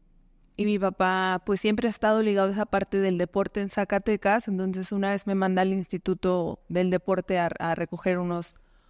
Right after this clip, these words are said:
uniformes. Mi papá estaba en China, estaba, tenía dos meses allá y me manda a hacer como sus procesos. Y llegué y le digo a mi mamá, "Ay, como que está, estaría padre trabajar ahí en el instituto".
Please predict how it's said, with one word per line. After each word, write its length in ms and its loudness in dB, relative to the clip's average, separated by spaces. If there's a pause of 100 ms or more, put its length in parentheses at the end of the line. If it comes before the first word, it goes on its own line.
(160)
uniformes. 560 2
Mi 140 2
papá 180 0
estaba 240 0
en 80 -2
China, 480 -4
estaba, 640 -4 (200)
tenía 260 0
dos 120 2
meses 260 -4
allá 360 2 (1040)
y 120 2
me 120 4
manda 340 4
a 20 4
hacer 220 -2
como 360 0
sus 200 -8
procesos. 600 -6 (1300)
Y 180 -2
llegué 300 2
y 100 4
le 80 2
digo 180 0
a 40 0
mi 100 0
mamá, 340 0
"Ay, 100 -12
como 220 -2
que 80 -14
está, 200 -4
estaría 380 0
padre 260 0
trabajar 420 -2
ahí 140 0
en 80 -2
el 120 2
instituto". 680 -6